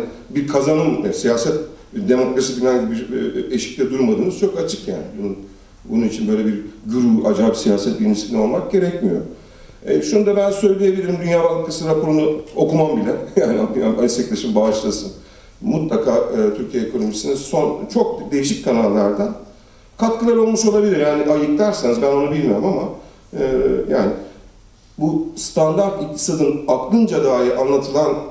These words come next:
parametrelerde dahi, e, bence olumsuz etkileri oldu.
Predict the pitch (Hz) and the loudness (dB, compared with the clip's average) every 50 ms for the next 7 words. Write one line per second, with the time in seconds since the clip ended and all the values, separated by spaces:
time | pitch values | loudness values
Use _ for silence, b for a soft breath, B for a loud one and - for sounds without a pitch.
0 | - - - 135 131 139 143 160 160 156 143 131 123 117 113 110 107 110 107 107 | -14 -8 -2 0 2 2 4 2 2 2 2 2 4 4 2 2 2 2 2 2
1 | 120 226 - - 120 101 104 - B B B B B B B - 123 120 117 113 | 2 2 2 2 0 0 -2 -4 B B B B B B B -2 0 2 2 2
2 | 113 120 - - 123 - - - 113 107 - 143 127 123 120 - - 123 117 - | 2 2 0 -2 -2 -2 0 2 2 2 4 4 4 4 2 2 0 -2 -2 -2
3 | - 127 123 127 135 123 98 87 - | 0 0 2 2 4 2 2 0 -2